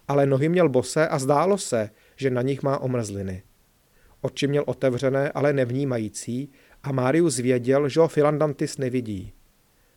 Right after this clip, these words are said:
Posadil se vedle věštce a čekal. Nemělo smysl vyrušovat ho z tranzu. Znal příliš mnoho historek o posednutí démony, šílenství a tělesných poraněních způsobených takovým unáhleným jednáním.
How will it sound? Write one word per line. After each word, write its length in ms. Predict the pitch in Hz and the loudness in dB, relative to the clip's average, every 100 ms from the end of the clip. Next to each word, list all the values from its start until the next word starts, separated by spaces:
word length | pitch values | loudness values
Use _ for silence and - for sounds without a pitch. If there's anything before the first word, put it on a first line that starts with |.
| _ | _
Posadil 480 | 127 - 131 127 143 | -6 -2 0 2 2
se 200 | - 160 | 2 0
vedle 260 | 135 131 | 2 2
věštce 500 | 147 117 - - - | 2 0 -4 -12 -8
a 100 | - | -6
čekal. 560 | - - 127 104 98 113 - _ _ _ _ - | -4 -6 -6 -8 -10 -12 -20 _ _ _ _ -2
Nemělo 360 | 156 214 196 | 2 6 6
smysl 520 | - - 180 190 - | 6 2 0 0 0
vyrušovat 500 | 131 135 143 165 160 | 4 4 4 2 2
ho 80 | 165 | 2
z 100 | 175 | -2
tranzu. 540 | - 139 135 104 95 92 _ _ _ _ | 0 0 0 -4 -6 -8 _ _ _ _
Znal 260 | - 139 127 | -2 0 0
příliš 560 | - - 151 143 - - | -2 -2 2 2 0 -2
mnoho 300 | 135 147 147 | -2 2 2
historek 500 | 123 - 131 143 - | 2 -2 -2 -2 -4
o 80 | |
posednutí 560 | - 139 156 147 147 170 | -4 0 0 0 -2 -2
démony, 580 | 131 120 123 127 135 143 - - - | 0 0 0 -2 -2 -6 -12 -20 -16
šílenství 720 | - - 156 190 185 - 131 - | -4 2 4 4 0 -4 -6 -4
a 100 | 131 | -2
tělesných 500 | - 147 - 180 - | 0 0 0 -2 0
poraněních 560 | 139 131 131 151 170 | 2 2 2 0 -4
způsobených 720 | - - 139 - 143 143 165 | -8 -10 -6 0 2 2 0
takovým 480 | - 131 - 143 156 | -2 -2 0 0 0
unáhleným 580 | 156 131 127 127 131 131 | 0 0 0 0 -2 -2
jednáním. 680 | 120 113 110 101 101 101 | -4 -4 -4 -6 -8 -10